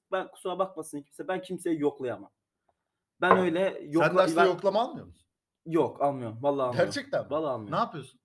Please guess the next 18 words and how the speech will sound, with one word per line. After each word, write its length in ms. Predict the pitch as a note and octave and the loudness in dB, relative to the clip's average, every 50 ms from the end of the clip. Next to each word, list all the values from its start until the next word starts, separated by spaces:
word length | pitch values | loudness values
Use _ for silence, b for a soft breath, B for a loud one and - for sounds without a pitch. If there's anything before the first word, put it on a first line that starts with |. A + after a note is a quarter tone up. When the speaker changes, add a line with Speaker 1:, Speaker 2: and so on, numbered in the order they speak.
| _ _ _ - | _ _ _ -8
Speaker 1:
Bakıyorum 400 | C3+ C#3 C3+ - - E3 D3+ - | -6 -6 -6 -4 -4 -4 -4 -6
sınıfa. 480 | - B2+ A#2+ A#2 - B2 C3 - _ _ _ _ _ _ _ _ _ _ _ _ _ _ _ _ _ _ _ _ _ | -10 -16 -16 -14 -12 -14 -14 -14 _ _ _ _ _ _ _ _ _ _ _ _ _ _ _ _ _ _ _ _ _
Speaker 2:
Kaç 200 | - G3+ - - | -6 -6 -6 -4
Speaker 1:
Bu 40 | - | -6
kadar. 120 | D3 B3 | -6 -4
Speaker 2:
kişilik 180 | A#2 A#3 G#3+ - | -4 -6 -8 -8
sizin 180 | - D3+ C#3 A#2 | -10 -14 -14 -16
sınıflar? 460 | - - A#2+ _ - G#3 - _ _ _ _ _ _ _ _ - - | -18 -20 -20 _ -20 -20 -20 _ _ _ _ _ _ _ _ -20 -12
Speaker 1:
On 260 | - C#3+ A#2+ G2+ F#2 | -10 -8 -8 -8 -10
dört, 220 | F#2 F#2 F#2+ - - | -14 -16 -18 -16 -16
on 200 | G#2+ G2+ F#2+ F#2+ | -16 -16 -16 -18
beş, 200 | F#2 - - G#2+ | -20 -20 -18 -18
on 80 | G2+ | -18
altı, 200 | G2 E2+ - - | -18 -18 -20 -12
Speaker 2:
Sayıyor 320 | - - D3+ C#3+ F#3 A#3 C#4+ | -4 0 0 2 2 0 -2
Speaker 1:
on 40 | D#4+ | -2
altı. 80 | D#4+ F3 | -4 -8
Speaker 2:
musun? 220 | - - F2+ | -10 -10 -16